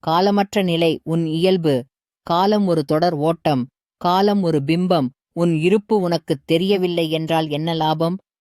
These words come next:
உன் இருப்பு ஒரு பிரவாகம், உன் இருப்பு பூரணமானது. காலத்தை கடந்து வாழ். எல்லா உணர்வுகளையும் பிடிவாதமின்றி அனுமதி. இன்பம் ஒருபோதும் விடுதலை உணர்வை தராது.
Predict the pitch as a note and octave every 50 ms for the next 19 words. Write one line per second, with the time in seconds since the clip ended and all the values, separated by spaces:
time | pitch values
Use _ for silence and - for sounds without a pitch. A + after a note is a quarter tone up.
0 | _ _ _ - G3 G3 G3 F#3 F3 G3 A#3 C4 C#4+ A#3 - - B3+ G#3+ F#3+ F3+
1 | E3+ D#3+ - E3 E3+ E3+ F#3 G3 G3 F#3+ - F3+ D3+ C3+ - _ _ _ _ -
2 | - G3 G3+ F#3+ F3+ F3 G3+ G#3+ B3+ A#3 _ - A#3 F#3+ - - - F#3+ G#3 G#3+
3 | G#3+ G#3+ A3 G#3+ G#3 G3 F#3+ F#3 F#3 F3 E3 D#3 D3 - _ _ _ _ _ _
4 | - F#3+ G3 G#3 A3+ B3 A#3 - - A3+ G3+ F3+ - - F3+ G3 A3 A#3 A3+ A3+
5 | F#3 E3 D#3+ D#3 C#3+ B2+ - _ _ _ _ _ _ - F#3 G3+ A3 A#3 A#3+ A#3+
6 | A#3 A3 G3+ G3+ A3 A#3+ B3 A#3 B3 G#3+ A3+ A3 G#3+ G#3 G#3 G3 F3+ E3 - G#3+
7 | A3 B3+ B3 B3+ B3+ B3 A#3+ B3 A#3 A#3 A#3+ A#3+ A#3 B3+ C4+ - - E3 E3+ F#3
8 | F#3+ F#3+ F#3 E3+ E3+ D#3+ - _ _ _ _ _ _ _ - G#3 A3+ A#3 A#3 A3
9 | A#3 A3 G3 E3+ E3+ F#3+ G#3 A#3+ A#3 G#3+ A#3+ B3 B3+ B3+ B3 B3 G#3+ E3+ E3 F3+
10 | G#3+ A3+ A#3+ A3+ A3 G#3 F3 E3+ F3+ F#3+ F#3+ F#3 F#3 E3 _ - D#3 D#3 E3 F3+
11 | F3+ F3 E3 D3 C#3+